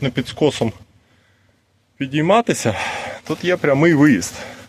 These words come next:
Тобто зробили таку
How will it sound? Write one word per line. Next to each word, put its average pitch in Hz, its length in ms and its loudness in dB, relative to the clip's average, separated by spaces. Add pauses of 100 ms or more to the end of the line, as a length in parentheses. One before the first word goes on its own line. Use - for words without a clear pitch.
(1800)
Тобто 123 280 -6
зробили 139 400 4
таку 120 360 2